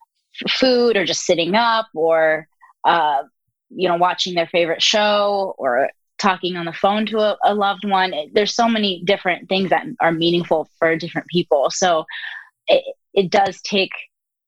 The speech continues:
it takes some investigation to figure out that what that piece is. But once you do, and you do start building that rapport, it, it makes,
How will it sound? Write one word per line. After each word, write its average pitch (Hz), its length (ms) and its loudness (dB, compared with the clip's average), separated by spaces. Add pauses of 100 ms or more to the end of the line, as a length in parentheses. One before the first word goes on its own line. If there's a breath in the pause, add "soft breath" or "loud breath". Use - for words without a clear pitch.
it - 120 0
takes 208 280 0
some 214 140 2
investigation 180 920 0
to 185 100 -2
figure 170 340 -2
out 160 180 0
that 160 140 2
what 170 180 -6
that 160 220 0
piece 160 340 -2
is. 170 400 2 (400 loud breath)
But 196 140 4
once 233 260 0
you 202 160 -2
do, 180 540 0
and 190 120 -4
you 180 120 -4
do 180 240 2
start 170 340 -2
building 165 300 -2
that 143 180 0
rapport, 147 720 0
it, 170 280 0
it 170 180 0
makes, 170 400 0